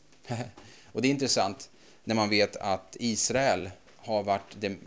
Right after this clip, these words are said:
har de som haft den mest marxistiska kommunismen som någonsin har existerat.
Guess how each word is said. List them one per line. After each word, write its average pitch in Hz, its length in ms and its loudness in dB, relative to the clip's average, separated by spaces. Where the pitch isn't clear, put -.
har 107 240 -2
de 104 200 -2
som 104 140 -6
haft 92 180 -6
den 98 160 -6
mest - 440 -4
marxistiska 110 840 0
kommunismen 101 680 -4
som 92 180 -6
någonsin 92 400 -4
har 113 200 -2
existerat. 95 840 -4